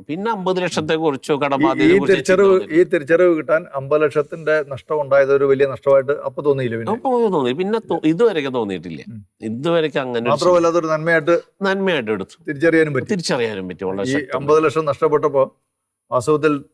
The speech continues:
Speaker 2: ദൈവത്തെ അനുഭവിച്ചറിയുവാൻ,
Speaker 1: അതെ.
Speaker 2: ദൈവത്തിന്റെ സ്നേഹവും കരുതലും ഒക്കെ മനസ്സിലാക്കുവാൻ അതൊരു കാ-, ഒരു കാരണമായി തീർന്നു.
Speaker 1: കാരണമായി.
Speaker 2: ഇപ്പൊ ഈ ധ്യാനം കഴിഞ്ഞ് ഇറങ്ങി കഴിഞ്ഞപ്പോൾ
Speaker 1: ഇറങ്ങി കഴിഞ്ഞ് കഴിഞ്ഞാൽ അങ്ങനെ വന്നപ്പോൾ, ഏഹ്, നമ്മള് ചിന്തിക്കുന്ന ഒരു കാര്യം ധ്യാനത്തിന് പോയി എല്ലാം ശരിയാവുന്നുള്ളൂ. പക്ഷെ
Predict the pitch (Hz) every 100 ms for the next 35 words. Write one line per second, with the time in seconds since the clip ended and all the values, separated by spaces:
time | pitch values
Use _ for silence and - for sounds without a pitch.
0 | - 131 143 147 151 151 143 - 143 135
1 | 147 143 139 131 123 113 98 - - 127
2 | 127 139 135 135 135 127 135 131 127 131
3 | 131 120 131 127 _ _ _ _ 123 123
4 | 139 135 123 127 180 - _ _ 120 135
5 | 131 127 - 143 131 127 127 123 110 98
6 | 80 78 - _ _ - 143 143 151 165
7 | 165 156 156 156 156 151 151 147 143 143
8 | 143 156 143 131 135 131 127 131 127 123
9 | 127 113 110 - 123 - _ - 90 90
10 | 110 104 107 107 117 117 123 127 117 -
11 | 113 110 110 117 117 113 113 110 110 107
12 | 104 123 120 113 113 117 - 117 104 95
13 | 87 82 92 -